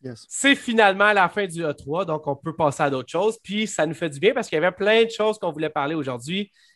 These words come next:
Speaker 2: Il y a, ben, en fait, depuis une couple de semaines, Ratchet and Clank, euh, moi, je voulais encore te reparler de Sack-, Sackboy, crois-le ou non. Euh,
Speaker 1: T'as-tu
Speaker 2: il y a eu
Speaker 1: parlé
Speaker 2: la
Speaker 1: du score ? Si on, c'est qui qui a gagné ?
Speaker 2: Du score.
Speaker 1: Score de nos prédictions ?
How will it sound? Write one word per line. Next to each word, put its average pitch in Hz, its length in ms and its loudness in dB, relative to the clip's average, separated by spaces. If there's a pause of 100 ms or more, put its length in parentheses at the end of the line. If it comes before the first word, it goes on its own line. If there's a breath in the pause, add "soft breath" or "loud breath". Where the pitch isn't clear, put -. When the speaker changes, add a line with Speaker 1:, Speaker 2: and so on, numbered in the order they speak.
Speaker 2:
Il 143 60 -2
y - 20 2
a, 147 80 -4
ben, 151 120 4
en - 60 0
fait, 196 180 -2 (120)
depuis 123 240 -10
une 143 100 -14
couple 139 160 -8
de 131 60 -2
semaines, 175 280 -2
Ratchet 139 380 0
and 123 120 -4
Clank, 165 420 2 (320)
euh, 131 560 -2
moi, 165 160 -4
je 147 80 -10
voulais 139 120 -2
encore 156 260 -2
te 139 80 -4
reparler 131 320 -2
de 139 40 -18
Sack-, 117 240 -6 (100)
Sackboy, 123 600 -2
crois-le 117 240 -6
ou 104 40 -8
non. 131 160 -10 (340)
Euh, 190 460 8 (300)
Speaker 1:
T'as-tu 170 140 -2
Speaker 2:
il - 20 4
y 208 40 8
a 214 80 12
eu 226 60 8
Speaker 1:
parlé 190 200 10
Speaker 2:
la 214 60 6
Speaker 1:
du 175 100 -4
score ? 226 760 8
Si - 100 -4
on, 180 220 4
c'est 170 160 -6
qui 202 140 -6
qui 202 100 2
a 180 80 6
gagné ? 180 540 4 (1040)
Speaker 2:
Du 123 100 -20
score. 123 960 -4 (220)
Speaker 1:
Score 160 380 0
de 147 100 -4
nos 143 120 -2
prédictions ? 165 760 -4